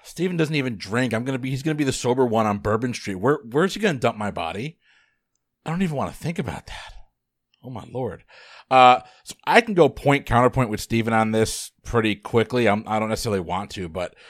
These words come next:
one of his main complaints about Friends, and I'm not saying what my pick is yet, but one of his main complaints about Friends is this is a show about,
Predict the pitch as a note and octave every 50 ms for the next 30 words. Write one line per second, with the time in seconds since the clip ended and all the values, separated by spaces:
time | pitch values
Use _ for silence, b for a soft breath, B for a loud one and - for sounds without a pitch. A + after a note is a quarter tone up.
0 | B B B B B A2 B2 C#3 D3 C#3 C#3 B2+ A#2+ A#2 B2 B2+ A#2+ - B2+ A#2
1 | - - B2 A#2 A2+ A2+ G#2+ G#2 F#2+ - - G#2+ F#2+ G2 G2+ G2+ F2+ G2 F#2 F2+
2 | G#2+ A#2 B2 B2+ C3+ - - C3+ B2 A#2 A2 G2+ F#2+ - - C3 A2+ - G#2+ G2
3 | E2+ F2 F#2+ E2+ F2 F#2+ A#2+ C#3 C3+ B2+ A2 A2+ A#2 A2+ F#2+ - B2 A2+ G2 A2
4 | G2 F#2 - A2+ G#2+ G#2 F#2+ F#2 F2+ G2+ C#3+ D#3+ E3 D3+ C3 A2+ - - C3+ B2+
5 | A#2+ A2+ A2+ G#2+ G#2